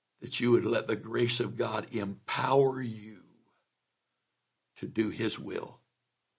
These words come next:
that you would let the grace of God help you to surrender your will to him and die through whatever thorn or thorns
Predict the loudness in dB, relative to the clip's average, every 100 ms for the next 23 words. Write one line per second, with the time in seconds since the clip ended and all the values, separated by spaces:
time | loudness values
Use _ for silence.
0 | _ _ _ _ _ _ 0 6 8 10
1 | 8 6 4 4 8 8 8 4 2 -4
2 | -4 -4 -6 -12 _ _ _ _ _ _
3 | _ _ _ _ _ _ _ _ _ _
4 | -2 0 2 2 4 4 2 0 0 -2
5 | -6 -10 -16 -18 -14 -14 -16 -20 -14 -14
6 | -12 -6 -6 -6 -8 -2 2 2 0 -6
7 | -12 -18 _ _ _ _ _ _ _ _
8 | _ _ _ _ _ _ _ _ _ 2
9 | 4 8 10 12 10 8 2 4 8 10
10 | 10 8 6 2 6 6 6 4 0 -2
11 | -2 -2 -2